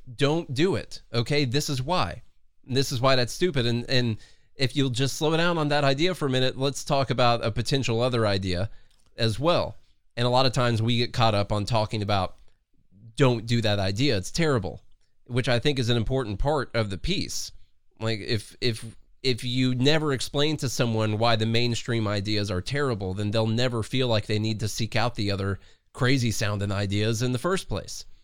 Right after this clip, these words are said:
So you've gotta be able to make that point and also do something to bring people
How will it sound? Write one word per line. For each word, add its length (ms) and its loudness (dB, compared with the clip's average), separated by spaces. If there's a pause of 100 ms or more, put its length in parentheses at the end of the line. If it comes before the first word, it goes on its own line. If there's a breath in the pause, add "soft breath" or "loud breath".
(180)
So 180 -4
you've 220 0
gotta 240 6
be 120 2
able 160 0
to 60 -2
make 220 -2
that 260 0
point 360 -4 (500)
and 260 0
also 360 4
do 180 0
something 320 -2
to 60 0
bring 240 -2
people 420 -4